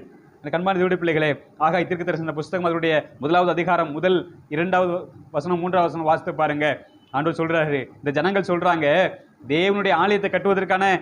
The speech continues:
நேரம் இன்னும் கிடைக்கவில்லை" என்று சொல்லுகிறார்கள். "இது ஆண்டவருடைய சித்தம் இல்லை" என்று சொல்லுகிறார்கள் என்று சொல்லி ஆண்டவர் சொல்லுகிறார். ஆண்டவர் வேதனையோடு கூட சொல்லுகிறார், "என்னுடைய ஆலயத்தை கட்டுவதற்கு அவங்களுக்கு நேரம் இல்லைன்றாங்க, இது சரியான நேரம் இல்லைன்னு சொல்றாங்க,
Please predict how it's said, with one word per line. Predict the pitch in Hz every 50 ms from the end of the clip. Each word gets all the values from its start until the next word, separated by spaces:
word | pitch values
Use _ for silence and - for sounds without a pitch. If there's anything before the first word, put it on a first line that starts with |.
| - - -
நேரம் | - 131 147 165 196 220 240 247 240 226
இன்னும் | 220 220 220 202 175 165 - - - - -
கிடைக்கவில்லை" | 185 190 233 226 262 247 240 233 226
என்று | 220 202 185 196
சொல்லுகிறார்கள். | 190 185 180 180 170 165 147 156 151 135 117 - - - - - - - -
"இது | 165 170 185
ஆண்டவருடைய | 170 196 233 233 240 226
சித்தம் | 220 - 202 180 - 240 214
இல்லை" | 214 233 254 254
என்று | 240 214 214 - 196
சொல்லுகிறார்கள் | 196 185 185 180 175 165 175
என்று | 175 165 147
சொல்லி | 175 165 170 170
ஆண்டவர் | 160 160 156 160 139
சொல்லுகிறார். | 160 147 139 139 135 131 127 117 - - - - - _ _ _ _ _ - - -
ஆண்டவர் | 139 143 156 156 147
வேதனையோடு | 165 175 175 190 180
கூட | 175 185 170
சொல்லுகிறார், | 147 165 156 147 143 139 131 127 123 - - _ _ - - - _
"என்னுடைய | - 143 156 185 190 185 180 180
ஆலயத்தை | 202 220 214 196 196 175
கட்டுவதற்கு | 185 175 196 196 190 185 180 190
அவங்களுக்கு | 180 180 170 170 165 160
நேரம் | 165 170 170 170
இல்லைன்றாங்க, | 160 156 156 139 139 139 127 120 123 131 123 - - _ _ _ _ _ _ - - -
இது | - 196 214 226 220
சரியான | - 190 180 208 214 220 214
நேரம் | 202 202 208 208 202
இல்லைன்னு | 196 196 175
சொல்றாங்க, | 185 175 170 170 165 156 151